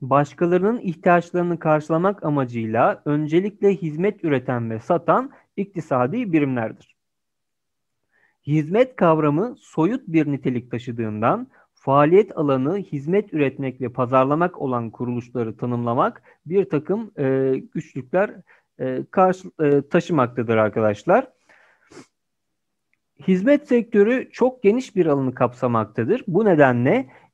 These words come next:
hizmet işletmeleri çok sayıda ve değişik alanlarda faaliyet göstermektedirler. Bunlar konaklama işletmeleri, eğlence hizmetleri, bakım hizmetleri, özel sağlık hizmetleri, özel eğitim ve,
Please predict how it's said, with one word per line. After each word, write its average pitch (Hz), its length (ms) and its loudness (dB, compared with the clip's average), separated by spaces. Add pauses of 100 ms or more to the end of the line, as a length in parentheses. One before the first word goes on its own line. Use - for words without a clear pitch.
hizmet 156 380 0
işletmeleri 151 760 0
çok 202 260 0
sayıda 123 380 2
ve 113 140 -2
değişik 139 420 2
alanlarda 117 520 0
faaliyet 165 640 2
göstermektedirler. 147 1120 2 (440)
Bunlar 240 400 2
konaklama 220 560 2
işletmeleri, 151 920 2
eğlence 139 560 4
hizmetleri, 127 880 -2
bakım 123 400 -2
hizmetleri, 123 880 -2
özel 139 380 4
sağlık 151 500 2
hizmetleri, 123 840 -4
özel 139 460 2
eğitim 131 560 0
ve, 170 260 4